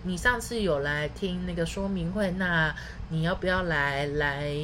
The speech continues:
来我们银行聊聊，要不要来申请青创贷款这样子？”我就，我那时候我就表明是说，嗯，可是，呃，青创贷款有规定，你必须要有相关创业课程，你要有一些时数这样子。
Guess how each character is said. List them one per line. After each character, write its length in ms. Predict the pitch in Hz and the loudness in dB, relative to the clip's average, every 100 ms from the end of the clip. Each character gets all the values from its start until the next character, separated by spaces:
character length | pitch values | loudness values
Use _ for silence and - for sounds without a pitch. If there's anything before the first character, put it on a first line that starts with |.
| 160 143 - | -2 -4 -6
来 200 | 160 151 | -2 0
我 60 | 160 | 0
们 120 | 147 | 0
银 160 | 160 | -2
行 240 | 185 175 160 | 0 0 0
聊 180 | 147 147 | 2 2
聊， 220 | 151 156 - - | 0 -2 -6 -2
要 100 | 190 | 2
不 80 | 180 | 4
要 240 | 170 165 | 4 4
来 160 | 160 151 | 2 2
申 160 | 160 | 0
请 160 | 175 147 | -4 -6
青 180 | - 156 | -4 -2
创 160 | 170 | 0
贷 200 | 170 170 | 0 0
款 160 | 147 156 | -2 -4
这 120 | - | -2
样 100 | 139 104 - | -2 -4 -8
子？” 180 | - - - - - - - - - - | -8 -8 -8 -10 -10 -12 -12 -12 -8 8
我 60 | |
就， 180 | 214 320 - | 10 10 6
我 160 | 175 185 | 2 4
那 120 | 247 | 4
时 120 | 302 | 8
候 80 | 277 | 8
我 40 | |
就 140 | 165 208 | 8 4
表 180 | 196 147 | 4 2
明 120 | 151 180 | 0 -4
是 80 | |
说， 340 | 196 190 185 170 | -2 0 0 0
嗯， 320 | 170 185 175 165 | -2 -2 -2 -2
可 80 | 185 | -2
是， 400 | - 302 240 156 | 0 8 8 8
呃， 280 | 170 160 156 | 2 2 0
青 160 | 160 294 | 0 2
创 140 | 311 | 6
贷 120 | 311 | 6
款 140 | 247 190 | 6 0
有 80 | 123 - | -2 4
规 240 | 208 202 - | 6 6 4
定， 160 | 247 196 - - - | -2 -2 -4 -12 -6
你 140 | 170 160 - | -2 -2 0
必 180 | 277 247 | -2 -2
须 380 | - - 233 | -4 -4 4
要 240 | 240 208 165 | 6 8 6
有 180 | 143 123 | 4 4
相 300 | - 220 226 | 4 4 6
关 240 | 214 214 | 4 4
创 260 | - 220 202 | 0 -2 2
业 140 | 185 | 0
课 280 | - - 185 | 0 2 2
程， 160 | - 127 | 2 -2
你 60 | 151 | 0
要 120 | 175 | 0
有 380 | 175 127 113 - | 2 2 2 -2
一 60 | - | -4
些 180 | - 170 | 0 2
时 320 | 165 - 135 | 2 0 -2
数 300 | - 262 170 | -2 0 0
这 100 | 170 | 4
样 160 | 170 131 - | 4 4 -6
子。 200 | - 113 | -6 -6